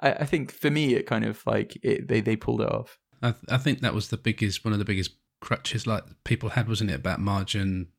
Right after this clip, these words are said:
Speaker 2: Homer splitting up, and, like, they just wanted them all to be together and just go on this grand adventure together and with, with this bigger budget and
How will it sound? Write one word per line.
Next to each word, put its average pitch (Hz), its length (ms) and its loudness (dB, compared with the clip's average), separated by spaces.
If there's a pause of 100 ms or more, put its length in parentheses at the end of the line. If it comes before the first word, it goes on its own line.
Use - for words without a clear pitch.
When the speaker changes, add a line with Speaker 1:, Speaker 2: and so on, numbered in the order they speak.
(160)
Speaker 2:
Homer 104 220 0
splitting - 380 -4
up, - 240 -10 (720)
and, 101 100 2
like, 95 140 2
they 101 120 4
just - 220 2
wanted 87 220 0
them 101 120 0
all 95 80 0
to - 100 -6
be 104 100 -2
together 98 360 2
and 95 80 0
just 85 160 -4
go 101 80 2
on 98 100 2
this 98 120 -2
grand 98 240 0
adventure 101 340 0
together 98 440 0
and 95 220 0 (220)
with, 101 300 -2
with 101 100 0
this 101 120 -2
bigger 104 240 -2
budget 95 360 -2
and 92 280 -6